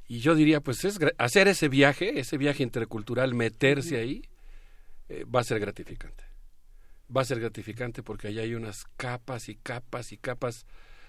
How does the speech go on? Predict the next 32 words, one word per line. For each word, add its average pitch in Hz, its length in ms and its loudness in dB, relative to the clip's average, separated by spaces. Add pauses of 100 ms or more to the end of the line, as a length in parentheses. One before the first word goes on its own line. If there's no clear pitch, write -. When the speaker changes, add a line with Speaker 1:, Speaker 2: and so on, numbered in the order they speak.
(160)
Speaker 1:
geológicas, 113 840 -2
simbólicas, 107 800 -6
psicológicas 107 720 -8
de 104 80 -6
la 98 120 -8
cultura 110 420 -8
universal 107 580 -10 (800)
que - 100 -10
están, 104 320 -10
pues, 104 200 -14
plagadas 95 600 -6
de, 90 340 -6
de 95 140 -14
una 98 160 -8
gran 110 300 0
riqueza, 92 480 -10
así - 160 -14
que - 140 -16
sí, 92 160 -16
sí - 140 -16
es 92 60 -12
muy 98 140 -10
estimulante 92 600 -12
y, - 140 -10 (720)
y 104 80 -14
creo 107 160 -6
que 104 100 -6
vale 95 200 -4
lo, 90 80 -10
mucho 98 260 -8
la 92 120 -10
pena 85 240 -14